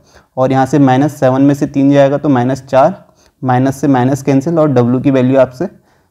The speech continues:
दो दूनी चार, दो किलोमीटर प्रति घंटे आ जाएगी, थर्ड ऑप्शन।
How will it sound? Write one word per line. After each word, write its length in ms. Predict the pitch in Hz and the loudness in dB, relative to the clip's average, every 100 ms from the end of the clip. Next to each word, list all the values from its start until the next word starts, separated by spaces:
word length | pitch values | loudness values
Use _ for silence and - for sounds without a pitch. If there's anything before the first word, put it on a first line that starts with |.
| - | -10
दो 200 | 127 131 | -2 0
दूनी 200 | 123 156 | 0 0
चार, 320 | 170 113 110 - | -2 -4 -4 -6
दो 180 | 127 135 | -2 -2
किलोमीटर 440 | 135 139 135 127 | 0 2 2 0
प्रति 260 | 143 - 131 | -6 -6 -4
घंटे 240 | 127 123 | -2 0
आ 60 | 127 | 0
जाएगी, 260 | 123 135 202 | -2 -4 -8
थर्ड 360 | - - 120 | -12 -10 -8
ऑप्शन। 320 | 113 - - | -8 -10 -20